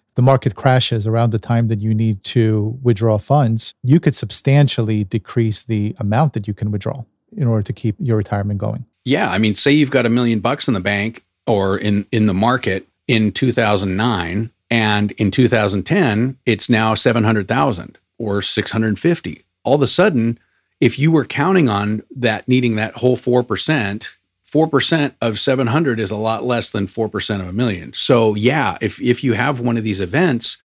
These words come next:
Speaker 2: you can be hobbled. And so, you know, timing is,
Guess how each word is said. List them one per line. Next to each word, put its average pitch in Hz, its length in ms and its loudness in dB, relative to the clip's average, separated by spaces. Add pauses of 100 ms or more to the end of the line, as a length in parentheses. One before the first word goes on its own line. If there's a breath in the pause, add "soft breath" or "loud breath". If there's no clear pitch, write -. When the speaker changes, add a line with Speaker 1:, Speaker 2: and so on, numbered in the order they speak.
Speaker 2:
you 147 200 -2
can 131 200 2
be 117 220 0
hobbled. 120 560 -2 (100)
And 107 640 -4
so, 104 360 2
you 113 120 -4
know, 90 100 -6
timing 131 640 -2
is, 101 400 0